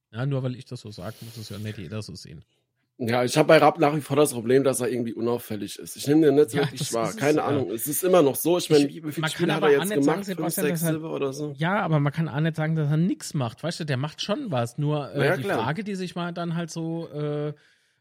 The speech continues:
Speaker 1: auftut, ist, reicht das, was er bislang macht? Und für mich reicht es leider nicht.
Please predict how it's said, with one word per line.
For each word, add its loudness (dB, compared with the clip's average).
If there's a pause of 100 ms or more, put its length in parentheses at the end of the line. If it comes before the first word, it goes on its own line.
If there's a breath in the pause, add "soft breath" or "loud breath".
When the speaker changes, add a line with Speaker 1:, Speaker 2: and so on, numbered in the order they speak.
(120)
Speaker 1:
auftut, -4
ist, -8
reicht -4
das, -10 (120)
was -12
er -4
bislang -10
macht? -10
Und -16
für -12
mich -6
reicht -10
es -12
leider -6
nicht. -6